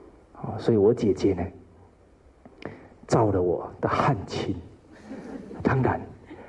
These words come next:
人家这么支持我，<laughs> 我一定要尽心尽力做。哦，所以我姐姐呢，我做了一年多以后啊，她很高兴，很高兴。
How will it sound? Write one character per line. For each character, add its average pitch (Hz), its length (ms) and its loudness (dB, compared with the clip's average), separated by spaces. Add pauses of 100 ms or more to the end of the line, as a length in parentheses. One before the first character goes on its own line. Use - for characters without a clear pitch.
(140)
人 139 200 4
家 151 200 4
这 170 140 2
么 135 140 2
支 151 260 0
持 120 240 -2
我， - 260 -2 (600)
<laughs> - 560 -16
我 113 160 6
一 113 60 4
定 131 160 4
要 123 160 2
尽 156 360 4
心 113 460 0
尽 127 240 2
力 110 140 0 (100)
做。 - 240 0 (1300)
哦， 113 140 -8
所 120 160 4
以 - 20 6
我 110 160 8
姐 117 180 2
姐 104 260 4
呢， 101 60 -4 (120)
我 104 120 4
做 143 200 6
了 123 100 6
一 151 140 2
年 117 200 4
多 127 200 6
以 101 80 0
后 113 160 0
啊， 101 100 -2 (300)
她 113 160 -2
很 101 160 -2 (100)
高 104 180 2
兴， 110 240 0 (1400)
很 95 180 0
高 117 180 4
兴。 104 200 0